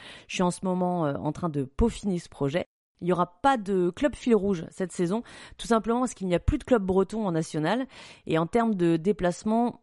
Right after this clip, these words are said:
moi qui suis en Bretagne, ça va me revenir un coût, euh, trop élevé. Donc je vais pas suivre avec plus d'attention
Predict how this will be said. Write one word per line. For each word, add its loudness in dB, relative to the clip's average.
moi 0
qui -6
suis -4
en 0
Bretagne, 0
ça -4
va 0
me -4
revenir -2
un -2
coût, -4
euh, -2
trop 2
élevé. 0
Donc -8
je -6
vais 0
pas 2
suivre -2
avec -2
plus 2
d'attention 2